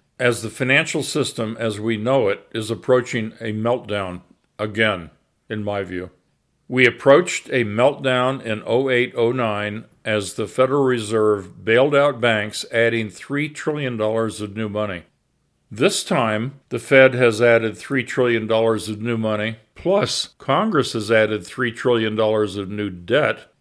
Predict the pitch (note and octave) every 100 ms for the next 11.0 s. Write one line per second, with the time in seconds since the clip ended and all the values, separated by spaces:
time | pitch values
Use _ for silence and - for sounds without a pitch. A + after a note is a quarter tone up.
0 | _ - B2 A#2+ B2 D3 D#3 D3+ B2 G#2
1 | A2 A2 B2+ C#3+ C#3 B2 A2+ A2+ A#2+ A#2+
2 | B2 A#2+ A2 G#2 A#2 A#2+ B2+ - G#2+ -
3 | A2 G2+ F#2+ F2 - A#2+ C3 C3+ A#2+ -
4 | A#2+ A#2+ A2 G#2 G2 A#2+ G#2 F#2 - _
5 | _ _ _ _ _ B2 A#2 E3+ F3+ A3
6 | F#3+ F#3 F3+ C3 B2+ D3 D#3+ C#3 C3+ C3+
7 | A2 - D3+ C#3 C3+ B2 A#2 - - B2+
8 | A#2 A#2 A#2 G#2+ A#2+ B2 A#2+ A2 - C3
9 | C#3+ C#3 C3 A2+ G#2+ A2 G#2 F#2+ A#2 A#2+
10 | A#2 G#2 F2+ G2+ F2+ G2+ F#2+ F#2+ F#2 F2+